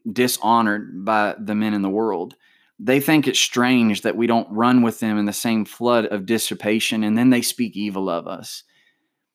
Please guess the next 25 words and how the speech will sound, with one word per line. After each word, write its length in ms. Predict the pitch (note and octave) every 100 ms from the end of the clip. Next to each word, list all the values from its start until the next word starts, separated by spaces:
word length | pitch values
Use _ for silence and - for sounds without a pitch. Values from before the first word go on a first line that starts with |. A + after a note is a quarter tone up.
| _ _ -
But 200 | A#2 A2+
we've 340 | C3+ C#3 C3 - -
got 220 | C#3 C3+ -
to 360 | B2 G#2+ A#3+ - _ _ _
rejoice 800 | C#3+ B2+ A2+ - C#3 F3 F3+ -
in 140 | A#2
that 260 | G#2+ G2+ A2+
because 480 | A#2 - A#2+ A2 G#2+
we 280 | G#2+ C#3 E3
know 360 | C#3 C3 B2+
that 180 | A2+ G#2
they're 140 | A#2+
not 240 | A#2 G#2+ F#2+
the 80 | F#2+
judge, 760 | A#2 C3 E2 E2 - - - _ _ _ _
that 100 | G#2
God 260 | F#2+ A2+ A2+
is 160 | F#2+ -
the 120 | F#2
judge, 600 | - F#2 G#2+ - - - _ _ _ _ -
and 160 | G2
that 100 | G2
if 120 | G2+ A2
we're 120 | G2+
doing 600 | G2 B2 A#2 G#2+ A2